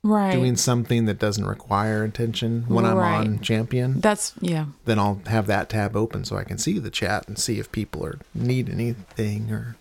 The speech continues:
Speaker 1: That's true. I have been doing that. And I have been able to hop over. I've seen, like, in ba-, base editing or doing Auction House and stuff like that, I'll
Speaker 2: Mm-hmm.
Speaker 1: open it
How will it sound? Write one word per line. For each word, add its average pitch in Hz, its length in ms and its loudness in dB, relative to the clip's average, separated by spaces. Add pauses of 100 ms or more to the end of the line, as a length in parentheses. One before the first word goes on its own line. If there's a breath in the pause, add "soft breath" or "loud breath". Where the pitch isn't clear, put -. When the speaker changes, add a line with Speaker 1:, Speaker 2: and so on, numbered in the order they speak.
Speaker 1:
That's 277 260 0
true. 220 200 2
I 202 80 0
have 190 200 0
been 175 200 2
doing 160 300 2
that. 143 280 -2
And 180 100 2
I 180 100 2
have 185 200 0
been 185 100 4
able 175 220 2
to 170 80 2
hop 170 240 0
over. 165 240 2
I've 165 160 0
seen, 170 480 0 (140)
like, 175 260 -2
in 180 200 2
ba-, 165 280 2
base 170 260 0
editing 160 360 2
or 160 80 2
doing 160 320 2
Auction 156 320 0
House 160 200 2
and 156 80 -6
stuff - 240 -2
like 156 140 -2
that, 160 140 0
I'll 127 80 6
Speaker 2:
Mm-hmm. 165 80 4
Speaker 1:
open 170 260 2
it 160 200 0